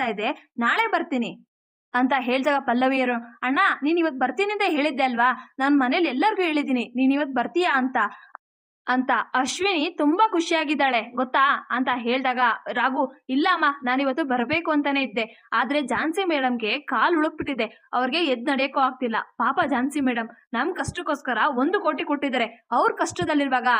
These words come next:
ನಾನ್ ಬಿಟ್ ಬರಕ್ ಆಗಲ್ಲ, ಇವತ್ ನಾನ್ ಬರಕ್ ಆಗಲ್ಲ" ಅಂತ ಹೇಳ್ತಾರೆ. ಆಗ ಪಲ್ಲವಿ ಅವರು, "ಅಣ್ಣ, ನಿನ್ಗೆ ನಮ್ಗಿನ್ನ ಅವರೇ ಹೆಚ್ಚಾಗೋದ್ರಾ?" ಆಗ ರಾಘು ಅವರು, "ಅದ ಹಾಗಲ್ಲ ಪಲ್ಲವಿ, ನಮಗ್ ಕಷ್ಟದಲ್ಲಿದ್ದಾಗ ಅವ್ರು ಹೆಲ್ಪ್ ಮಾಡಿದಾರಲ್ವಾ?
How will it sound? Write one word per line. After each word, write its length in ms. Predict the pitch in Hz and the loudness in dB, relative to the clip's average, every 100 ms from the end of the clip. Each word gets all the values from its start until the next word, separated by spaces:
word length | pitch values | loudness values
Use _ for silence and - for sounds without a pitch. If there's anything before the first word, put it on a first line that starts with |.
| - | 0
ನಾನ್ 200 | 240 254 | 0 0
ಬಿಟ್ 160 | 247 262 | 0 0
ಬರಕ್ 320 | 269 262 262 | 0 0 0
ಆಗಲ್ಲ, 280 | 226 233 220 - - - | -2 0 0 -2 -10 -6
ಇವತ್ 240 | 269 311 | -2 0
ನಾನ್ 140 | 302 269 | 0 0
ಬರಕ್ 280 | 240 285 277 | 0 0 0
ಆಗಲ್ಲ" 320 | 240 240 233 220 226 | 2 2 2 0 0
ಅಂತ 180 | 233 233 | -2 -4
ಹೇಳ್ತಾರೆ. 640 | 226 220 226 208 302 - | -6 -6 -4 -4 -4 -6
ಆಗ 200 | 226 247 277 | -2 0 0
ಪಲ್ಲವಿ 440 | 269 254 294 311 | 0 0 0 0
ಅವರು, 180 | 285 277 269 _ - | 0 0 -4 _ -4
"ಅಣ್ಣ, 160 | 269 381 392 - - | 0 2 2 -2 -6
ನಿನ್ಗೆ 320 | 285 320 269 294 | -2 0 0 0
ನಮ್ಗಿನ್ನ 420 | 240 269 392 311 226 - | 0 0 0 2 0 2
ಅವರೇ 280 | 285 466 466 | 0 2 0
ಹೆಚ್ಚಾಗೋದ್ರಾ?" 960 | 415 320 294 240 220 233 320 214 - - _ _ _ _ _ _ _ _ _ - | 0 -2 0 0 0 2 0 -2 -8 -20 _ _ _ _ _ _ _ _ _ 0
ಆಗ 240 | 247 277 302 | 2 4 4
ರಾಘು 280 | 254 254 285 | 4 4 4
ಅವರು, 180 | 277 240 | 4 0
"ಅದ 260 | 254 254 262 | 0 0 2
ಹಾಗಲ್ಲ 400 | 269 349 330 370 | 2 2 2 0
ಪಲ್ಲವಿ, 640 | 370 294 254 254 277 - - | 0 0 0 0 -2 -6 -4
ನಮಗ್ 240 | 254 403 | -2 0
ಕಷ್ಟದಲ್ಲಿದ್ದಾಗ 640 | 294 - 415 381 339 277 233 254 381 254 | -2 -2 -2 0 0 0 2 2 2 0
ಅವ್ರು 160 | 320 | 2
ಹೆಲ್ಪ್ 220 | 277 349 | 2 0
ಮಾಡಿದಾರಲ್ವಾ? 880 | 381 359 311 277 240 220 247 220 - | 0 2 2 0 0 0 2 2 -2